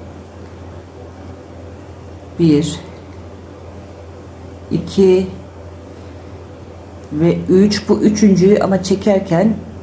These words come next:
üç kere de çekelim ki gerdirme yapmasın. Üç. Ve dönüşlerde de dört zincir çekelim. Bir, iki, üç ve dört. Çünkü şuralar gerdirme yapmasın. Esnek dursun. Ee, zincirin dibine batıyoruz hemen.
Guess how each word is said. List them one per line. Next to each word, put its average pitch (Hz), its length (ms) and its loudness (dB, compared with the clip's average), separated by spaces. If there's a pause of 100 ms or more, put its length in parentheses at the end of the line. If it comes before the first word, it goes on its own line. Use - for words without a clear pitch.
üç - 180 2
kere 151 180 2
de 131 100 2
çekelim 175 400 4
ki 208 180 4
gerdirme 170 480 4
yapmasın. 127 580 0 (480)
Üç. 127 280 2 (680)
Ve 190 160 4
dönüşlerde 185 640 4
de 185 160 2
dört 175 180 4
zincir 127 320 0
çekelim. 123 500 0
Bir, 156 360 4
iki, 143 440 2 (180)
üç 151 420 2 (240)
ve 135 160 2
dört. 123 360 2 (560)
Çünkü 175 140 0
şuralar 165 360 2
gerdirme 151 520 2
yapmasın. 127 560 0 (260)
Esnek 135 380 0
dursun. - 320 -2 (1300)
Ee, 151 280 4 (100)
zincirin 180 480 6
dibine 160 300 4
batıyoruz 131 500 4
hemen. 131 260 6